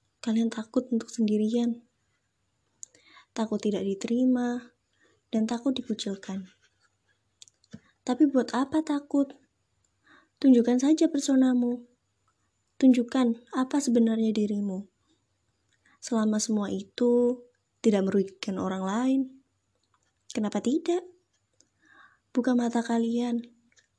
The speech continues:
lihatlah indahnya dunia. Tanpa tertekan, rasakan sejuknya udara tanpa tuntutan.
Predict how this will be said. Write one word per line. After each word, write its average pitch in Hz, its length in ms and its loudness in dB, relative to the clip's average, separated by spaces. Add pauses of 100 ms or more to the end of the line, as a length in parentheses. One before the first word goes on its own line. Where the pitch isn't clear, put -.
(220)
lihatlah 247 480 2
indahnya 233 480 2
dunia. 202 560 -4 (1040)
Tanpa 214 320 -2
tertekan, 220 1040 -6 (880)
rasakan 240 800 -2 (560)
sejuknya 233 560 2
udara 226 400 2
tanpa 240 240 0
tuntutan. 240 800 -2